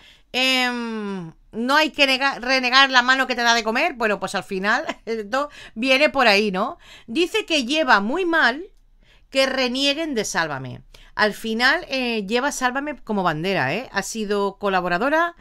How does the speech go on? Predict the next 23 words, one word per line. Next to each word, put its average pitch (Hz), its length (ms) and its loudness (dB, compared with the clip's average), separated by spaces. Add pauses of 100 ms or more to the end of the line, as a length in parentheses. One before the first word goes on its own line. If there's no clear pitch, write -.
(260)
ha 202 120 -2
sido 202 340 -4
presentadora 196 1000 0 (400)
y, 233 340 -4
bueno, 269 400 -2
eh, 202 480 -2
ahora 214 560 4
ni 185 320 -2
es 214 120 -4
colaboradora 190 520 0
ni 185 140 -4
presentadora 180 520 -2
porque 156 220 -6
Sálvame 175 300 -2
básicamente 160 540 -4
no 156 320 -8
está, 151 460 0
no 151 120 -8
existe, 208 480 -8
no 180 80 -6
sabe, 175 200 -2
no 160 80 -4
contesta. 240 540 0